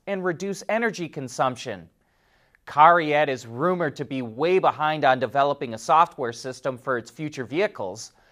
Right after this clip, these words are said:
so this move may also have been made to speed up those efforts.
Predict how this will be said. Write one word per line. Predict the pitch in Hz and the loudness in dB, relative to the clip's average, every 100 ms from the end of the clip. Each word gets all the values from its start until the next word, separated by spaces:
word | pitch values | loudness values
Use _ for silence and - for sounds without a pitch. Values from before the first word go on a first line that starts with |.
| _ | _
so | - 220 196 | 0 6 6
this | 165 139 | 4 -4
move | 147 240 226 131 _ _ _ | -4 -2 -2 -4 _ _ _
may | - 160 170 185 | -6 -6 -2 6
also | 233 277 208 165 | 6 6 2 -2
have | 131 - | -2 0
been | 135 123 | -2 0
made | 123 120 139 - _ - | -2 -2 -4 -8 _ -12
to | 139 | -12
speed | - - 214 202 | -12 -12 -6 0
up | 113 - | 0 2
those | 135 143 | -2 2
efforts. | 156 131 - 113 92 - - - | 4 4 2 -6 -6 -12 -14 -14